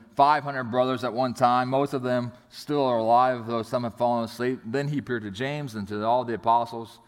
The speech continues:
Jesus, Jesus didn't just rise from the grave and just, you know, pop in and pop out, right? That's not what he did at all. For forty days he was there, friends. Forty days. I mean, he appeared to his disciples, he appeared to Peter,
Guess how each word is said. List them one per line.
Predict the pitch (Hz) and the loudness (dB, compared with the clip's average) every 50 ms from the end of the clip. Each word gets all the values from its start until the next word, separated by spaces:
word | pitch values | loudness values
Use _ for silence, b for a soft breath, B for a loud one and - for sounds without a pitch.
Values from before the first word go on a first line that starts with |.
| b b b b b b b b b b | b b b b b b b b b b
Jesus, | 107 139 160 165 170 180 143 131 143 147 - - - 139 | 2 2 2 2 2 -2 -4 -4 -4 -6 -6 -10 -12 -8
Jesus | 123 147 156 147 165 185 160 - | -2 -2 0 2 2 2 2 2
didn't | 151 143 156 156 127 | -2 -4 -4 -4 -4
just | 131 135 113 104 | -4 -4 -4 -2
rise | 110 113 117 120 120 123 - | 2 2 4 4 4 2 -2
from | 120 110 | -6 -10
the | 104 104 | -8 -8
grave | 95 95 110 113 117 117 117 104 | -6 -2 -2 0 0 0 0 -2
and | 107 101 98 | -2 -4 -4
just, | 110 107 101 - - B B B B B B | -4 -6 -6 -8 -14 B B B B B B
you | 113 117 | -4 0
know, | 113 104 101 101 101 92 87 - b b b b b b b b 104 - | 0 0 0 0 -4 -10 -12 -16 b b b b b b b b -12 -4
pop | - 135 135 127 120 - | 2 4 4 4 4 2
in | 127 131 127 | 0 -2 -2
and | 123 104 | -2 2
pop | 131 131 123 117 120 | 4 4 4 4 4
out, | 123 123 123 113 101 71 | 2 4 4 4 2 2
right? | 87 110 110 113 98 | 2 2 2 2 2
That's | 104 113 - | -2 -4 -2
not | - 127 123 104 | -2 -2 -2 -2
what | 113 107 | -2 -4
he | 104 | -4
did | 101 113 110 101 | -2 -2 -2 0
at | 98 104 | 2 2
all. | 113 113 98 87 80 82 - - - _ _ _ | 4 4 4 2 -2 -8 -14 -20 -20 _ _ _
For | - 131 | -12 -10
forty | - - 165 160 143 127 | -6 -2 -2 0 0 0
days | 117 131 131 127 117 101 92 - | 0 0 0 0 0 -2 -4 -6
he | 107 | -6
was | 107 98 92 80 | -6 -6 -8 -6
there, | 98 104 98 90 82 | -6 -6 -4 -6 -6
friends. | 80 - 87 82 78 - - - _ _ _ _ _ | -10 -14 -16 -16 -16 -16 -20 -20 _ _ _ _ _
Forty | - 139 147 151 143 147 135 | -6 -4 -2 0 0 0 0
days. | 123 107 107 117 127 117 98 85 80 - - - - _ b b b b b b | -2 0 0 0 0 0 -2 -6 -10 -14 -20 -20 -20 _ b b b b b b
I | 104 | -6
mean, | 113 113 | -4 -2
he | 135 131 | -2 -2
appeared | - - 131 131 127 117 - | -2 -2 -2 -2 -2 -2 -4
to | 117 | -6
his | 107 98 85 | -8 -6 -6
disciples, | 101 95 - 151 151 151 147 147 151 147 131 - | -8 -6 0 2 2 2 2 0 -2 -6 -6 -6
he | 110 101 | -8 -10
appeared | 90 - 104 98 92 | -8 -8 -8 -8 -8
to | 90 | -10
Peter, | - - 151 156 143 143 135 131 | -8 -4 -2 -2 0 -2 -2 -6